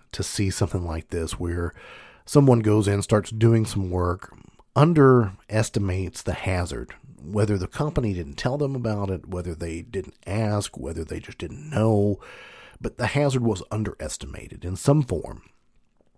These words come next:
And then a serious issue occurs.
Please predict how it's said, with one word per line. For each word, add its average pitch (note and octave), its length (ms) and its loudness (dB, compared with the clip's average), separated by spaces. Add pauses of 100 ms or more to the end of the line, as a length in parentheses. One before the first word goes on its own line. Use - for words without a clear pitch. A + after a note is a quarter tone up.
(600)
And G#2+ 280 2
then G#2+ 600 2
a F#2 80 -2
serious A#2 840 6
issue F#2 500 -4
occurs. - 680 -18